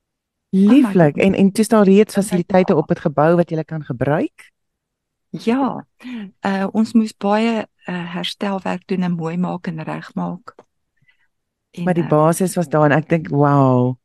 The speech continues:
Speaker 1: hoe wonderlik, hoe
Speaker 2: Ja.
Speaker 1: wonderlik werk die Here met 'n mens om dit
Speaker 2: Ja.
Speaker 1: wat hy op jou hart gelê het." En dit is, dit, dit kom so weer terug na daardie ding van God's will, his bill. Hy sal dit vir jou,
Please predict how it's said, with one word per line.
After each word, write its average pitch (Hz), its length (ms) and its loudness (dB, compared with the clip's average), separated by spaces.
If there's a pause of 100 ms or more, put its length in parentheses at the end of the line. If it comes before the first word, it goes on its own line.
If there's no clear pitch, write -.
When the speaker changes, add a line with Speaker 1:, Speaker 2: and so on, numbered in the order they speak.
Speaker 1:
hoe 226 200 2
wonderlik, 180 460 4
hoe 160 120 0
Speaker 2:
Ja. 156 60 -4
Speaker 1:
wonderlik 196 340 2
werk 160 260 0
die 147 100 -2
Here 143 160 -2
met 139 180 -6
'n 139 60 -4
mens 131 340 -2 (480)
om 147 220 0
dit 156 220 2
Speaker 2:
Ja. 151 140 2
Speaker 1:
wat - 260 -8
hy 151 160 0
op 151 100 -2
jou 156 240 4
hart 139 220 -2
gelê 151 160 0
het." 143 140 0
En 147 80 -2
dit 143 140 -6
is, 180 280 -6
dit, 156 160 0 (100)
dit 160 180 -2
kom 185 160 -2
so 220 120 0
weer 208 180 2
terug 170 220 0
na 160 140 -2
daardie 135 280 0
ding 135 260 -4
van 131 260 2
God's 156 320 2
will, 208 380 4 (360)
his 131 280 0
bill. 120 280 2
Hy 135 140 2
sal 170 240 0
dit 151 180 2
vir 127 140 -2
jou, 117 280 2